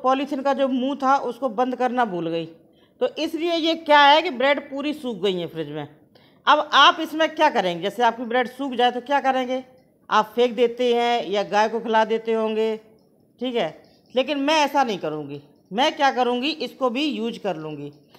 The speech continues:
ब्रेड सूख गया है तो इसका हम क्या बनाएंगे? इसका हम बनाएंगे दोस्तों ब्रेड क्रम्ब। ब्रेड क्रम्ब जो कि आपके नाश्ते वगैरह में यूज हो जाता है, और आगे मैं आपको, आपके साथ वीडियो भी शेयर करूँगी।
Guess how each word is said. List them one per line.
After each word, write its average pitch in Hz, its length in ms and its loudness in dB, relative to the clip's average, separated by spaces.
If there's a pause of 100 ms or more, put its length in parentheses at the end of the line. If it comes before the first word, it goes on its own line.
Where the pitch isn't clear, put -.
(220)
ब्रेड 262 260 4
सूख 285 220 -8
गया 285 180 4
है 277 100 6
तो 285 80 -6
इसका - 360 -6
हम 269 220 2
क्या 269 180 4
बनाएंगे? 269 380 2
इसका 240 380 -2
हम 240 180 2
बनाएंगे 214 300 0
दोस्तों 262 440 2 (400)
ब्रेड 190 460 2 (100)
क्रम्ब। 160 260 -2 (680)
ब्रेड 254 420 4
क्रम्ब 277 300 2
जो 226 120 0
कि 262 360 -6
आपके 226 320 4
नाश्ते 233 380 0
वगैरह 196 380 0
में 220 160 -2
यूज 208 280 -2
हो 208 100 4
जाता 214 280 2
है, 247 240 4 (460)
और 196 160 2
आगे 233 300 6
मैं 254 120 4
आपको, 240 400 4
आपके 233 320 2
साथ 240 260 0
वीडियो 226 240 0
भी 233 120 -4
शेयर 226 240 0
करूँगी। 208 420 -4